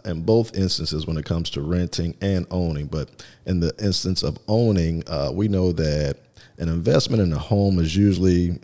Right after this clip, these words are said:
uh, not only s-, someone's, uh, biggest investment and bus-, biggest expense, it can also potentially provide the, uh, biggest windfall when it comes to, uh, um,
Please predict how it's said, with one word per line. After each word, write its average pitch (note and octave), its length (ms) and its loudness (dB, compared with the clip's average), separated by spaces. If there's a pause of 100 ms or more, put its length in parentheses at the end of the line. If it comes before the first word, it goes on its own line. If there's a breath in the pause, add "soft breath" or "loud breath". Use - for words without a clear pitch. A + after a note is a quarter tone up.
uh, C#2 200 -2
not F#2 180 2
only F#2 220 2
s-, - 200 -4 (140)
someone's, F2 580 -2
uh, - 260 -8 (140)
biggest G#2+ 320 4
investment D#2+ 720 -2
and D2+ 160 -4
bus-, E2+ 240 0 (160)
biggest F2+ 400 0
expense, - 720 -4 (420 loud breath)
it G2+ 200 0
can E2+ 180 -2 (220)
also - 460 2
potentially F2+ 640 0
provide D#2+ 680 0
the, D2 260 -2
uh, G#1+ 160 -6
biggest F#2 400 0
windfall D#2 760 0
when D2 120 -4
it C#2+ 80 -8
comes E2 260 -2
to, C#2+ 340 -4
uh, - 400 -6 (340)
um, - 520 -12